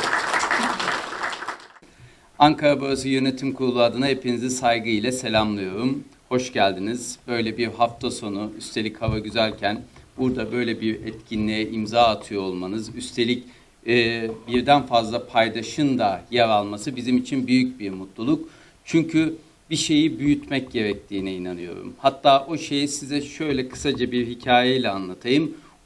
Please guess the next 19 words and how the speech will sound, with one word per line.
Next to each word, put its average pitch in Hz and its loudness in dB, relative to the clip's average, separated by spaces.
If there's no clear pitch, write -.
Uzun 160 0
yürüyüşler 147 0
yapan 127 0
insanlara 123 0
hep 160 -6
hayranlık 110 2
duydum. 90 -12
Onlardan 165 6
birisi 160 0
de 160 2
Kafka'ydı, 98 2
parka 127 4
giderdi. 95 -4
Ve 143 2
bir 196 2
gün 160 0
bir 151 0
parka 151 0
gittiğinde 143 0